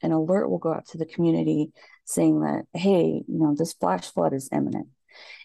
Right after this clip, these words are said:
giving people that advance warning. They're also thinking about installing what's called a detention basin at the headwaters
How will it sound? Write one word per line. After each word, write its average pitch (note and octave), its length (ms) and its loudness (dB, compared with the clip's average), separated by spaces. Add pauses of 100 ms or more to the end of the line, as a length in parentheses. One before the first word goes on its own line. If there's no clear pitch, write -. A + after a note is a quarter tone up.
giving F#3 300 4
people D#3+ 340 -2
that D3 220 -2
advance D3+ 520 -4
warning. D3 520 0 (600)
They're E3+ 180 2
also E3+ 380 0
thinking E3 360 -2
about E3 260 0
installing D#3+ 720 0
what's D#3 220 -4
called E3 320 -4
a D#3+ 60 -2
detention G#3+ 680 0
basin C4+ 560 4 (560)
at E3+ 180 0
the E3 60 -2
headwaters E3 920 0